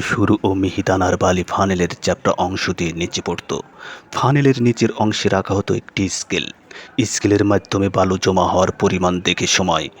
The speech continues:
নির্ণয় করা হতো। রাতের বেলা মানুষ ঘড়ির বিকল্প হিসেবে মানুষ আবিষ্কার করে ফেলল মোম ঘড়ি। চীন দেশে প্রথম আবিষ্কার হয় মোম ঘড়ি। সূর্যঘড়ির পদ্ধতিতে এই ঘড়ি তারা ব্যবহার করত।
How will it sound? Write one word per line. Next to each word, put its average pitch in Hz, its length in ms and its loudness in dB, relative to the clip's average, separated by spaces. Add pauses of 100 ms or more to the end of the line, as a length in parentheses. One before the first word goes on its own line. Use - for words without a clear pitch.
(140)
নির্ণয় 104 480 0
করা 135 220 -2
হতো। 85 260 -4 (1300)
রাতের 151 380 4
বেলা 143 200 6
মানুষ 135 300 4 (100)
ঘড়ির 117 280 6
বিকল্প 113 440 4
হিসেবে 110 400 4
মানুষ 101 260 4 (100)
আবিষ্কার 98 440 4
করে 98 220 4
ফেলল 92 300 2 (440)
মোম 98 220 4
ঘড়ি। 87 300 0 (440)
চীন 165 260 6
দেশে 147 260 4
প্রথম 127 340 4 (300)
আবিষ্কার 104 460 4
হয় 101 200 4
মোম 92 200 4
ঘড়ি। - 260 -2 (400)
সূর্যঘড়ির 113 640 4
পদ্ধতিতে 110 580 2 (100)
এই 110 200 4
ঘড়ি 110 280 4
তারা 110 300 4 (180)
ব্যবহার 104 360 4
করত। - 300 -2